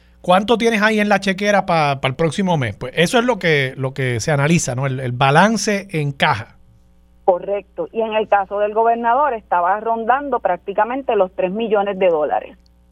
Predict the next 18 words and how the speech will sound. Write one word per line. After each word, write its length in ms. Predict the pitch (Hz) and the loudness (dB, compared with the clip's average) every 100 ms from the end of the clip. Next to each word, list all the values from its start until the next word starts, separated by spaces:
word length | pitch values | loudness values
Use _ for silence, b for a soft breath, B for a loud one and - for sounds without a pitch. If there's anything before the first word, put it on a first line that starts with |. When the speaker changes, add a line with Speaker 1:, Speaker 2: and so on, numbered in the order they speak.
| - | -2
Speaker 2:
que 80 | |
él 140 | 202 220 - | -2 -2 -2
tiene 340 | 277 330 339 | 0 2 0
para 240 | 254 180 | 0 0
gastar. 600 | 175 147 _ - 170 123 - _ _ _ _ - | -2 -6 _ -2 -2 -4 -14 _ _ _ _ -8
Eh, 420 | 175 175 165 160 - | -2 -2 -2 -4 -4
en 160 | 226 220 | -2 0
el 140 | 214 | 2
caso 260 | 208 208 262 | 0 0 0
de 60 | 262 | 2
la 140 | 277 | 2
comisionada, 680 | 277 285 269 285 277 240 - | 0 -4 -6 -2 2 0 0
en 220 | 202 196 | -8 -4
ese 260 | 185 190 262 | -4 -4 -2
entonces 760 | 254 254 247 226 220 196 160 165 - | -2 0 0 0 -4 -12 -14 -14 -8
era 240 | 208 208 | 0 0
poco 380 | 233 247 247 247 | 0 -6 -4 -4
más 240 | 233 208 | -2 -4